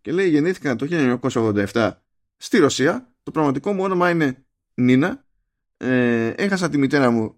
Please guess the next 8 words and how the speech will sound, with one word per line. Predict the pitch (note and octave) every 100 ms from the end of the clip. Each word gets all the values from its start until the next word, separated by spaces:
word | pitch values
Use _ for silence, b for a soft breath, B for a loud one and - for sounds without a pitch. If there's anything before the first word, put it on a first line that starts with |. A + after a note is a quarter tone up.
| _
στη | - -
Γέννα, | D3 B2 C3+ A3 - _ _ _ _ _ _ _ _ _ _ _ _ _
ε, | - C3+ C3 C3 C3 B2+ G2+ _
είχα | D#3 G3 E3+ C#3+ B2+
σκάλωμα | - F3+ D#3+ C3 G#2+ D#2 -
με | D#3+
τον | D3 A2
πατέρα. | G2 C3 F#3 B3